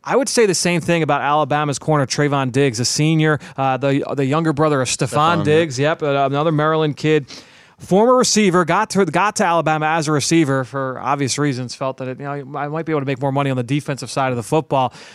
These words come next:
Speaker 1: Uh, this kid's got size, he's got strength, he's athletic, he's got ball skills. Uh, I'd like to see him get a little bit better from an instinctive standpoint, you know, in their zone coverage schemes and the things that they do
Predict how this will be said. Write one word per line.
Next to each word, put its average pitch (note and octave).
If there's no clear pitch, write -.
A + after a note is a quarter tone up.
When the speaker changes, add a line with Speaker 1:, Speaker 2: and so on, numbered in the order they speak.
Speaker 1:
Uh, C#3
this C3+
kid's E3+
got C#3+
size, G3+
he's F3+
got D3
strength, F3
he's E3
athletic, C#3+
he's E3+
got F3
ball D#3+
skills. A#2
Uh, B2+
I'd C#3
like F3
to D#3
see G3
him E3+
get D#3+
a D#3+
little F3
bit G3
better F#3
from E3+
an C#3+
instinctive E3+
standpoint, F#3
you D#3+
know, D3+
in D3+
their D#3+
zone D#3+
coverage E3+
schemes E3
and D3
the C#3
things D#3+
that D3
they D#3
do D3+